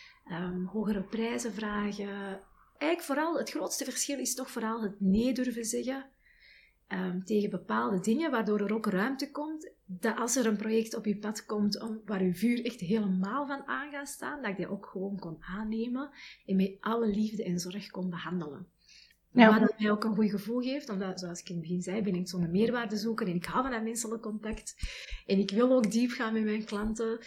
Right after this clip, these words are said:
Speaker 1: En, ehm, ja, dat klopt gewoon allemaal.
Speaker 2: Ja, mooi, Lin. Mooi. En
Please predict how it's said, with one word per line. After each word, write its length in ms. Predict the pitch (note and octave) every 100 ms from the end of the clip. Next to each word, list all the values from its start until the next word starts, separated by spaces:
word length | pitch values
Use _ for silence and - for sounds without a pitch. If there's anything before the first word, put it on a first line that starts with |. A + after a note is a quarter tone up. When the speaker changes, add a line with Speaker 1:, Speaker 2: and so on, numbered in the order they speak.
| - - -
Speaker 1:
En, 260 | - E3+ E3+
ehm, 400 | E3 E3 D#3+ D#3 - _ _ _ _ _ _ _ _
ja, 360 | B3 G3+ D3 - _
dat 140 | - G3
klopt 220 | F#3 -
gewoon 220 | D#4+ A#3+
allemaal. 460 | D#3+ D#3+ D#3 E3+ F3 _ _ _ _ _ _
Speaker 2:
Ja, 440 | - A3 F3 E3+ - - -
mooi, 300 | G3+ G3 F3+
Lin. 240 | E3 E3 - - - - - - -
Mooi. 300 | A3+ A3 G3+
En 260 | E3 G#3+